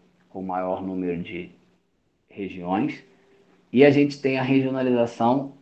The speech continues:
é, que ela é cultural, histórica,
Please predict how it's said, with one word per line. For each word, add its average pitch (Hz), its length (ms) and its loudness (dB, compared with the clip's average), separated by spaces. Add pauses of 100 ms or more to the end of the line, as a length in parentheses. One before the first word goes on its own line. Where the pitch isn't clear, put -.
é, 98 580 -4 (1080)
que 123 160 -6
ela 117 260 2
é 117 380 0 (140)
cultural, 113 880 4 (200)
histórica, - 840 4